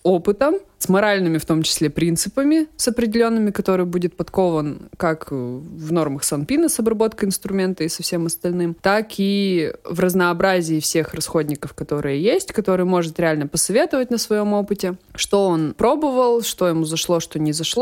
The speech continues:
и так далее. Ну и, конечно, учиться на хороших расходниках сразу. Это тоже я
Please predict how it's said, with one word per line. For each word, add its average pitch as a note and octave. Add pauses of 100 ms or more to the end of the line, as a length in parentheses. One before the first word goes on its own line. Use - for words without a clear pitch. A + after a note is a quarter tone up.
(200)
и F3
так F3
далее. D3 (160)
Ну G3+
и, G#3
конечно, G#3+
учиться G3
на E3+ (200)
хороших G#3
расходниках E3+
сразу. C3 (480)
Это E3+
тоже D3+
я B2+